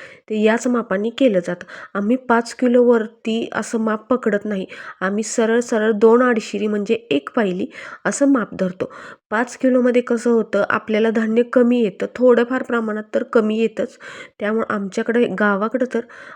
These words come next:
अशीच पायली मोजली जाते. आपण ज्यावेळी आठ मापटी घेतो त्यावेळी एक पायली होती आणि दोन आडशिरी घेतो त्यावेळी एक पायली होती. म्हणजे हा मापांचा प्रकार आहे. आता बघा, पाहू शकता तुम्ही, मी ह्या मोठ्या आडशिरीत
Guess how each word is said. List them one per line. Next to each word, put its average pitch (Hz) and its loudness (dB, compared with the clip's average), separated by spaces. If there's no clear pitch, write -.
अशीच 240 -6
पायली 208 0
मोजली 240 2
जाते. 180 -10
आपण 214 -2
ज्यावेळी 220 2
आठ 254 4
मापटी 262 2
घेतो 208 -2
त्यावेळी 190 0
एक 254 0
पायली 196 2
होती 190 -6
आणि 202 0
दोन 226 6
आडशिरी 220 2
घेतो 196 -4
त्यावेळी 202 0
एक 247 -4
पायली 170 0
होती. 175 -10
म्हणजे 214 0
हा 262 2
मापांचा 247 0
प्रकार 262 -4
आहे. 196 -6
आता 220 -2
बघा, 226 -2
पाहू 226 0
शकता 214 -6
तुम्ही, 202 -4
मी 220 -2
ह्या 247 0
मोठ्या 247 0
आडशिरीत 220 -2